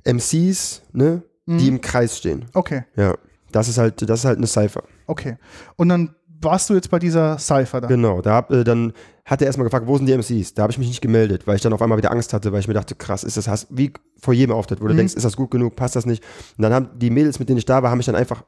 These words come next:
Speaker 1: s-, nach vorne geschubst und auf mich gezeigt.
Speaker 2: Ja.
Speaker 1: Und ich sehe halt aus, wie ich aussehe, ich
Speaker 2: Ja.
Speaker 1: bin halt eins neunzig und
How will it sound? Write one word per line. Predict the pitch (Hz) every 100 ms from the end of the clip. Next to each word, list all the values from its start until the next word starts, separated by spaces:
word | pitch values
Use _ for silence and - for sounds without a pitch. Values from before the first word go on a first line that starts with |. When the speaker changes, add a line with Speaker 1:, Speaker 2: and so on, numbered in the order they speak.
| 117
Speaker 1:
s-, | 101 -
nach | 117
vorne | - 143 160 165
geschubst | 131 151 -
und | 127
auf | 143 160
mich | 139 -
gezeigt. | 117 - 127 156 - -
Speaker 2:
Ja. | 160 147 170 -
Speaker 1:
Und | 127 123 127
ich | 110
sehe | 143
halt | 139
aus, | 135 135
wie | 139 160 156 117
ich | 120
aussehe, | 139 147 165
ich | 147
Speaker 2:
Ja. | 170
Speaker 1:
bin |
halt | 135
eins | 127 120
neunzig | 135 147 143 127
und | 123